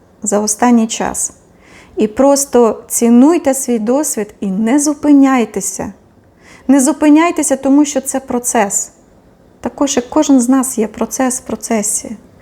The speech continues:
Сюди ми призвані самі собою. І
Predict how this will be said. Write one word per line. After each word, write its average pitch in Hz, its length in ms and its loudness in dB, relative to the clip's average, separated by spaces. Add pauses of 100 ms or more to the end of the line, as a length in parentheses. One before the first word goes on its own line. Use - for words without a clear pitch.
(600)
Сюди 262 320 2
ми 320 240 4 (340)
призвані 277 800 2 (120)
самі 285 380 2
собою. 269 800 -2 (600)
І 240 340 4